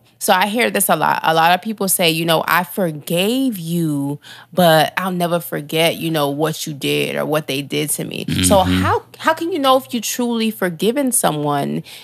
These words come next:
Speaker 1: if you can't forget about what they did to you?
Speaker 2: You know what? I, I kinda feel like I align with that, that kinda thinking in a way.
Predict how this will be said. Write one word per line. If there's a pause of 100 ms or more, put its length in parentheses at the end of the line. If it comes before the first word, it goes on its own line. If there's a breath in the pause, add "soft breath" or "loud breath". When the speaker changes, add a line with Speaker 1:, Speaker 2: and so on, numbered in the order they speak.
(140)
Speaker 1:
if (200)
you
can't
forget
about
what
they
did
to
you? (640)
Speaker 2:
You
know
what?
I, (220)
I
kinda
feel
like
I
align
with
that, (160)
that (180)
kinda
thinking
in
a
way.